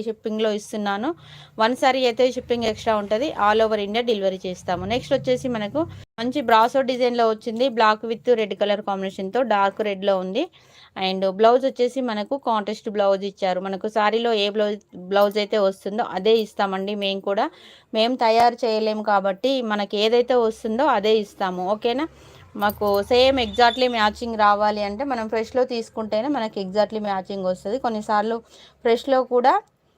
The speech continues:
ఆ, రన్నింగ్ బ్లౌజే వస్తుంది, ఓకేనా? మీ దగ్గర ఇంకా ఈ కలర్, డార్క్ కలర్ బ్లౌజ్ ఉన్నా వేసుకున్నా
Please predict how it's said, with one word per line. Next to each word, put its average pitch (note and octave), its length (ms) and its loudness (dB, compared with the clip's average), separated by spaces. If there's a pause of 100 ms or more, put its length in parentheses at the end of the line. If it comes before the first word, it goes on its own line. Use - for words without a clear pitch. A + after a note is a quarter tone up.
(160)
ఆ, G3 80 4 (260)
రన్నింగ్ B3 360 0
బ్లౌజే A#3 300 4
వస్తుంది, F#3 480 -6 (340)
ఓకేనా? C4 360 0
మీ C4 80 2 (120)
దగ్గర C4 240 4 (140)
ఇంకా A#3 180 0 (120)
ఈ - 20 -2 (120)
కలర్, B3 220 0 (240)
డార్క్ G#3 260 2
కలర్ A#3 260 0 (260)
బ్లౌజ్ G#3 340 0
ఉన్నా G#3+ 180 -2
వేసుకున్నా G3+ 440 -4